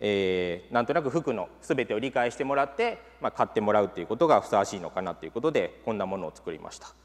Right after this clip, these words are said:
で、僕、非常にこう、計画的に物事をやるのがこう、苦手でですね、えー、昨日リハーサルに来ないといけなかったのも来てないし、プレゼンもさっき控室で準備したばかりで、十八分っていうのがどれぐらいの時間がわからなかったので、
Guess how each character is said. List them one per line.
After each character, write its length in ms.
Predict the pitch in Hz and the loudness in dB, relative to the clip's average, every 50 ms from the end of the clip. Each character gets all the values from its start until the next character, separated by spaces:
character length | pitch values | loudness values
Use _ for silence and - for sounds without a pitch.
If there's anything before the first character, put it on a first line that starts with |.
| _ - - - - - - - _ _ _ _ _ | _ -20 -20 -20 -20 -20 -20 -20 _ _ _ _ _
で、 180 | - 139 135 | 4 4 4
僕、 280 | 135 143 156 160 175 165 | 4 4 4 4 4 4
非 120 | 160 175 165 | 4 2 2
常 160 | 156 180 175 | 4 4 4
に 120 | 180 180 | 4 4
こ 160 | 165 185 185 180 175 | 6 6 6 6 6
う、 40 | 180 | 6
計 160 | 196 190 185 | 6 6 6
画 140 | 190 196 190 208 180 | 6 4 4 4 2
的 220 | 190 175 175 190 | 2 0 0 0
に 60 | 185 | 2
物 220 | 185 180 196 214 226 | 4 4 4 6 4
事 200 | 226 196 190 175 | 4 4 6 6
を 40 | |
や 120 | 147 139 143 | 8 8 8
る 80 | 151 | 6
の 100 | 156 156 | 6 4
が 120 | 127 120 101 | 4 4 2
こ 120 | - 113 | 2 0
う、 40 | 107 | 0
苦 220 | 113 120 117 120 | 2 2 2 2
手 120 | 113 127 120 | 2 2 2
で 160 | 123 123 110 | 2 2 2
で 80 | 92 85 | 0 -2
す 80 | - 95 | -4 -8
ね、 260 | 92 87 85 - - - - - _ _ | -8 -8 -10 -12 -16 -20 -20 -20 _ _
え 140 | - 123 120 | 4 4 4
ー、 100 | 117 - | 4 2
昨 200 | 165 165 165 170 160 | 2 4 4 6 6
日 20 | |
リ 80 | 156 156 | 6 6
ハ 140 | 160 160 165 | 8 8 8
ー 20 | |
サ 120 | 160 - 156 | 8 6 4
ル 60 | 160 | 4
に 100 | 156 151 | 2 0
来 120 | - 180 | 0 2
な 100 | 185 175 | 2 4
い 80 | 170 156 | 2 2
と 60 | 151 | 0
い 60 | 143 | -2
け 80 | 127 139 | -2 -2
な 100 | 143 139 | 0 0
か 80 | - | 0
っ 80 | 139 131 | 0 0
た 100 | - 127 | 0 0
の 60 | 120 | 0
も 100 | 110 104 | -2 -4
来 120 | - - - | -6 -6 -6
て 100 | 120 110 | -4 -4
な 160 | 110 107 104 | -2 -2 -2
い 80 | 101 | -4
し、 320 | - - 120 113 107 95 - - - - - | -4 -4 -4 -4 -4 -6 -8 -14 -20 -6 0
プ 80 | - | 2
レ 120 | 151 156 147 | 4 4 4
ゼ 80 | 156 | 4
ン 60 | 175 160 | 2 0
も 60 | 156 | 2
さ 100 | - 190 | 0 0
っ 100 | 180 - | 0 0
き 220 | 165 139 123 113 | -2 0 0 0
控 320 | 113 - - - 156 156 151 | -2 -4 0 2 2 4 4
室 120 | 151 139 | 2 -2
で 100 | 123 117 | -4 -2
準 140 | 113 139 135 | -2 -2 -2
備 140 | 117 117 110 | -2 -4 -4
し 60 | - | -4
た 80 | 113 | -4
ば 100 | 101 107 | -4 -4
か 100 | 101 - | -4 -4
り 120 | 95 92 92 | -4 -4 -2
で、 280 | 107 107 104 92 - - - - - | -2 -2 -2 -4 -6 -10 -18 -20 -6
十 180 | 120 127 147 151 | 0 4 4 6
八 160 | 151 160 160 156 - | 8 6 6 6 4
分 140 | 196 185 175 | 2 2 2
っ 20 | |
て 80 | 175 160 | 2 2
い 40 | |
う 20 | 143 | 4
の 80 | 139 | 4
が 80 | 123 120 | 2 4
ど 100 | 131 151 | 4 4
れ 80 | 156 147 | 4 6
ぐ 80 | 139 | 4
ら 80 | 127 117 | 2 2
い 20 | |
の 60 | 110 | 0
時 80 | 107 110 | 0 -2
間 160 | - 127 123 | 0 0 2
が 80 | 104 98 | 2 2
わ 80 | 101 | 2
か 100 | - 120 | 4 4
ら 80 | 113 113 | 4 4
な 80 | 110 104 | 2 2
か 120 | - 95 | -2 -4
っ 80 | - - | -4 -4
た 80 | 98 | -6
の 120 | 90 90 87 | -6 -6 -4
で、 240 | 101 110 104 95 | -2 -2 -2 -2